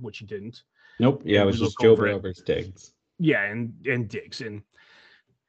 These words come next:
Speaker 1: Diggs needs to make up what at that point in time? Thirty?
Speaker 2: Um, pr-, prior to this game, or
Speaker 1: Yep,
Speaker 2: not
Speaker 1: prior
Speaker 2: factoring
Speaker 1: to.
Speaker 2: it, Sam was up thirty-eight points.
Speaker 1: Okay, thirty-eight points. Diggs did that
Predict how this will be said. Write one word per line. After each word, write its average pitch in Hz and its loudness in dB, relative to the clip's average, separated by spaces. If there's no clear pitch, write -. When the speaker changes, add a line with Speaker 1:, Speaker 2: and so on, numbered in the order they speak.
Speaker 1:
Diggs 139 -6
needs 131 -6
to 127 -8
make 120 -6
up 113 -8
what 101 -12
at 107 -14
that 110 -14
point 104 -18
in 101 -20
time? 101 -20
Thirty? 151 -8
Speaker 2:
Um, 101 0
pr-, - -4
prior 131 4
to 139 4
this 117 0
game, 90 -6
or 92 0
Speaker 1:
Yep, - -6
Speaker 2:
not 107 2
Speaker 1:
prior 110 -2
Speaker 2:
factoring 92 -4
Speaker 1:
to. 87 -4
Speaker 2:
it, 85 -10
Sam 101 -4
was 101 -4
up 87 -4
thirty-eight 85 -6
points. - -16
Speaker 1:
Okay, 113 -10
thirty-eight 127 -6
points. - -20
Diggs 143 -6
did 135 -6
that 120 -4